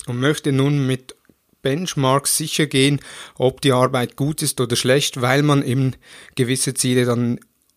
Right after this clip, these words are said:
effektiv nicht messen kann. Nun, was gibt es für Arten von Benchmarks im Digital Marketing?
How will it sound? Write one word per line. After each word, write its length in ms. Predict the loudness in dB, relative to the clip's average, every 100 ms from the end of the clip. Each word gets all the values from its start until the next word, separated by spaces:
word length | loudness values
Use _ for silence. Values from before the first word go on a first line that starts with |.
| _
effektiv 480 | -4 -2 -2 -2 -2
nicht 240 | -4 -4
messen 380 | -2 -2 -4 -8
kann. 200 | -10 -14 -14 -20 _ _ _ _ _ -20 -20 -6
Nun, 260 | -2 0 2
was 200 | 0 2
gibt 180 | -2 -2
es 100 | -2
für 280 | 0 0 0
Arten 400 | 0 0 -4 -4
von 220 | -4 -2
Benchmarks 640 | -4 -4 -8 -10 -10 -10
im 80 | -8
Digital 420 | -10 -10 -10 -8
Marketing? 400 | -6 -8 -10 -16